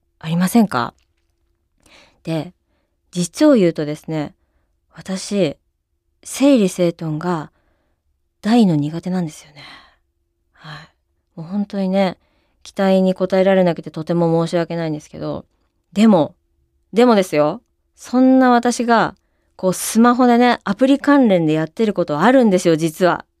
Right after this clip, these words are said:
隠してたんですけど、皆さんに。一回もどこでも喋ったことないんですけど。<laughs> そう、こっそりやってたことがあって。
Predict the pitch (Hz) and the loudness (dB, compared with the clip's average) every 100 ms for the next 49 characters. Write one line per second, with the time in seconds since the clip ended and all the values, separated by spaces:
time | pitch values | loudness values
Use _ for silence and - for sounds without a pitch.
0 | - - 214 233 214 175 170 - 156 156 | -12 -6 -2 0 2 2 0 -4 -6 -2
1 | 165 170 151 131 - _ _ _ _ _ | -2 -2 -4 -8 -12 _ _ _ _ _
2 | _ 202 - - 269 294 226 226 269 262 | _ -12 -10 -2 4 4 4 2 2 2
3 | 269 247 220 196 175 170 175 170 165 247 | 2 2 2 2 0 0 -4 -2 0 0
4 | - - _ _ _ - - - - - | -2 -14 _ _ _ -16 -14 -12 -14 -6
5 | - 277 240 - 330 196 202 202 180 160 | -4 -2 -4 0 2 2 0 -2 -2 -6
6 | 143 135 - 170 | -8 -10 -4 -4